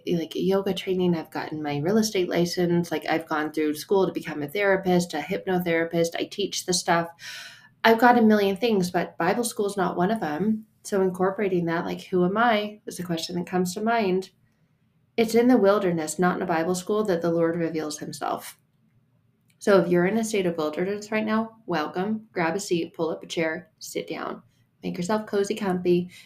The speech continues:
Maybe grab a little, what am I drinking? Spindrift sparkling water, real squeezed fruit juice. Yep, that's it. Lime flavor. They're all delicious. Get a drink, sit down, stay a while. That's what he's saying in the wilderness. Hmm.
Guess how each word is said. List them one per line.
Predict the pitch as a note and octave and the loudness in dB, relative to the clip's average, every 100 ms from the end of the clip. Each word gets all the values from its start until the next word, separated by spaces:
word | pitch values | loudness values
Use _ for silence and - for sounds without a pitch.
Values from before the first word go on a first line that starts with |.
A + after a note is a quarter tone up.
| _ - | _ -8
Maybe | D#3+ | -4
grab | F3 F#3+ F#3+ | -2 -2 0
a | |
little, | F#3+ F#3 F#3 F#3 - | 0 2 2 0 -6
what | F#3 | -10
am | F#3 | -8
I | F3+ | -8
drinking? | E3+ F3+ - D3+ F#3+ - _ _ _ _ - | -10 -12 -12 -12 -12 -16 _ _ _ _ -16
Spindrift | - G3+ G3 A3+ A3 | 0 0 2 0 2
sparkling | F3+ F3+ A#3+ A3+ | 0 2 0 2
water, | G#3 G3+ G#3 G#3+ | 2 2 0 0
real | E3 E3+ | 2 2
squeezed | - A3 A3+ A3 - | 2 2 2 0 -8
fruit | - A#3 G#3+ | 0 0 0
juice. | - G3 A3+ - - _ _ - | 4 4 4 -6 -14 _ _ -4
Yep, | F3+ F#3 - | 0 0 -2
that's | G3 G#3+ G3+ | -4 -2 0
it. | G3+ - - | 0 -4 -4
Lime | F#3 G3+ G#3+ | -2 -2 0
flavor. | F#3+ F3+ F#3 G#3 - - - - | 0 6 6 6 0 -8 -20 -4
They're | E3+ | 0
all | E3+ F3+ | 2 0
delicious. | G#3+ G3 F#3 G3 F#3+ - _ _ _ _ _ _ _ _ _ _ | 0 0 0 -2 -4 -8 _ _ _ _ _ _ _ _ _ _
Get | A#3+ | 2
a | B3+ | 2
drink, | B3 F3 - | 2 -4 -6
sit | - - | -14 -8
down, | F3+ C3+ - _ _ _ _ - | -6 -6 -8 _ _ _ _ -6
stay | F#3+ E3+ | 0 0
a | |
while. | C#3 - - - _ _ _ _ _ - | 0 -6 -8 -12 _ _ _ _ _ 4
That's | A3 A3 | 4 4
what | C4 | 4
he's | B3+ B3 | 4 4
saying | F#3+ F3+ | 0 4
in | F3 | 2
the | D#3+ | 2
wilderness. | D#3 D3 B2+ - - - _ _ _ _ _ _ _ _ _ _ A3+ | -6 -6 -8 -8 -10 -12 _ _ _ _ _ _ _ _ _ _ 0
Hmm. | G#3+ D#3 | 2 2